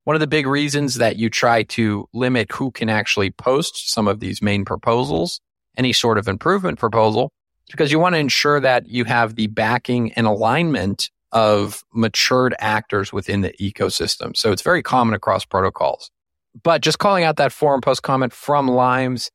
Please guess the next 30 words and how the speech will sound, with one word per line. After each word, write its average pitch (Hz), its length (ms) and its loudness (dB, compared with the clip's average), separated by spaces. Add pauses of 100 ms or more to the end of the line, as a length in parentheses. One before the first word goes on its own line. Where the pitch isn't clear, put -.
(140)
some 196 160 0
of 196 80 4
the 165 60 2
very 156 260 2
interesting 139 560 0
feedback 101 640 -2
for - 240 -4
A 107 180 2
I 98 100 2
P - 240 -12
one. 98 320 -8 (520)
Lastly, 165 380 2
here 170 100 4
to 143 60 2
close 170 240 2
us 147 160 0
out, 165 280 4
we 135 120 -2
have, 127 200 0
uh, 120 80 2
just 120 200 -4
a 120 60 -2
few 165 160 0
more 151 160 2
quick - 180 -6
updates. 135 500 0 (360)
Aave 180 460 2
Governance 151 520 2
V 127 360 -2
three 120 800 -2